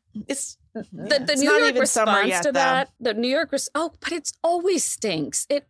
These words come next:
Speaker 2: always stinks.
Speaker 1: It is smelly in, in the summer, for sure.
Speaker 2: It's always smelly. It's always, I, I think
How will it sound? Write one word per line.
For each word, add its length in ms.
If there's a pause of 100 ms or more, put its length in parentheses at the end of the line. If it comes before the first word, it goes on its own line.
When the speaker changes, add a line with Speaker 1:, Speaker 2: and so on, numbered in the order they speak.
Speaker 2:
always 600
stinks. 800
Speaker 1:
It 160
is 160
smelly 520
in, 180
in 220
the 100
summer, 380
for 180
sure. 380
Speaker 2:
It's 180
always 460
smelly. 800
It's 180
always, 640 (140)
I, 280
I 120
think 340